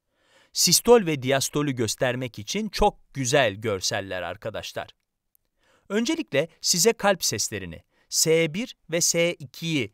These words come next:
hatırlatmak istiyorum. Hatırlarsanız S bir ve S iki arasında sistol var. S iki ve S bir arasında da diastol var.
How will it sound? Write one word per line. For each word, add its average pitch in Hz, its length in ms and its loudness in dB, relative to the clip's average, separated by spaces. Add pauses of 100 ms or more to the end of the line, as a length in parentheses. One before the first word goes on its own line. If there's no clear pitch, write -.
hatırlatmak 110 600 -8
istiyorum. - 440 -6 (920)
Hatırlarsanız 208 760 0 (240)
S 196 400 2
bir - 220 -8 (200)
ve 165 120 0
S 170 300 2
iki - 280 -4
arasında 120 680 -2 (220)
sistol 151 500 2
var. - 220 -16 (840)
S 139 320 4
iki 135 360 -6
ve 98 300 -4
S 120 400 2
bir 170 280 4
arasında 95 520 -6
da 262 220 0 (440)
diastol 104 480 -2
var. - 220 -20